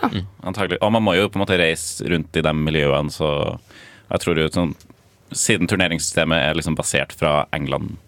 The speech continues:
Speaker 2: eh,
Speaker 1: Ja.
Speaker 2: og Storbritannia generelt, så er det jo lettere å komme seg til på en måte de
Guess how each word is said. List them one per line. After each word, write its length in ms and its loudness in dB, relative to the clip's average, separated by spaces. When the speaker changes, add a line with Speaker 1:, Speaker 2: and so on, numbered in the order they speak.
Speaker 2:
eh, 60 -4
Speaker 1:
Ja. 460 0
Speaker 2:
og 260 0
Storbritannia 500 -4
generelt, 380 -6
så 100 0
er 60 4
det 100 2
jo 80 2
lettere 380 -2
å 20 -18
komme 200 -2
seg 160 -4
til 100 -2
på 100 -8
en 100 0
måte 100 -6
de 100 2